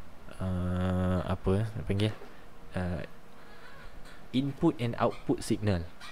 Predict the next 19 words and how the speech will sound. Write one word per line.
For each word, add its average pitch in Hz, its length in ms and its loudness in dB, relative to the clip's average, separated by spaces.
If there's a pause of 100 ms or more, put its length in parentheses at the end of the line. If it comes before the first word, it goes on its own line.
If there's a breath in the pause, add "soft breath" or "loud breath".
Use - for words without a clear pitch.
(160)
Input 104 400 4
and 107 240 4
output - 400 2
signal. 98 560 0 (160)
So, 101 160 0
selain 104 400 8
daripada 107 480 8 (400 loud breath)
kita - 240 4
belajar, 104 560 8 (480)
uh, 98 480 8
nak 101 160 4
menentukan 101 640 4
sama 95 240 4
ada 92 160 4
kosong 107 400 4
atau 98 160 4
satu, 143 480 6 (480 loud breath)
kita 113 240 6
juga 107 480 8